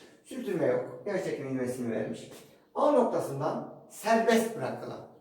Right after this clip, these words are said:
Nereden biliyorum serbest bırakıldığını? Hız yok, hız büyüklüğü yok, sıfır.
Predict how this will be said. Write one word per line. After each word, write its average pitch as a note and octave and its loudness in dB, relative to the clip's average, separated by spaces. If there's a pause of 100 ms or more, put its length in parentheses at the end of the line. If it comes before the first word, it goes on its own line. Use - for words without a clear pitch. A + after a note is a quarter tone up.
Nereden A#3 4
biliyorum D3 2
serbest C3+ -4
bırakıldığını? B2+ -6
Hız C3 -2
yok, - -4
hız - -6
büyüklüğü A2+ -4
yok, - -4 (260)
sıfır. - -10